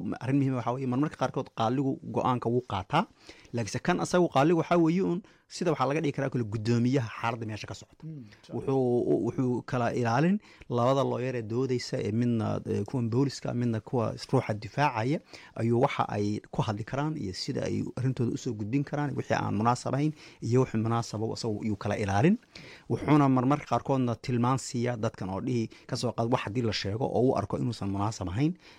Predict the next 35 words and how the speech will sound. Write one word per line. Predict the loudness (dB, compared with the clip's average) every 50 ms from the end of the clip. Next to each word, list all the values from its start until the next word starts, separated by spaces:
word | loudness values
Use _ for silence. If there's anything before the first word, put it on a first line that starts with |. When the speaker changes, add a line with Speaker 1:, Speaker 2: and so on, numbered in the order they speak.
| -8
Speaker 1:
ama | -4 -2 -2 -2
uusan | -2 -4 -6 -6
xoog | 0 2 2 2 2 2
badnayn, | 2 2 2 2 2 2 0 -2
ama | -2 -2 -2 0
uu | 0 0 0
wax | -2 -2 -4
ahayn, | -2 0 0 0 0 -2 -6 -14 -20 -8 -4
iyo | -2 -2 -2
wuxuu | -2 0 2
dhihi, | 4 4 4
"Arrintaas | 4 2 2 2 2 2 0 -2 -2 -2
oo | -4
kale | -4 -2 -4 -4 -4 -6 -10 -18 -20 _ _
ha | -10 -6
dhegaysanina, | -6 -4 -2 -2 -2 -4 -4 -6 -6 -6 -6 -8 -8 -12
iska | -12 -6 -4 -4
dhaafa, | -2 -2 -2 -4 -4 -4 -8 -8 -8 -12 -20 -20 _ _ _ -8
eh, | -4 -2 -2
ha | -2 -2
ku | -4 -6
xisaabtamina." | -6 -4 -4 -4 -4 -4 -4 -4 -4 -4 -6 -8 -12 _ _ _ -20 -20 -12 -4
Waxyaalaha, | 0 2 4 6 6 6 6 4 4 4 2
eh, | 0 -2 -2 -2 -4 -4
aad | -2 -2 -2 -2 -2 2
in | 6 6 6 8
badan | 6 6 6
maqlayso | 4 4 2 0 0 0 0 0 0
liibaana | 2 2 2 2 2 0
waxaa | -2 -4 -4
ka | -2 0
mid | 0 0 0
ah | -2 -2
oo | -2 -4 -6
si | -6 -4 -2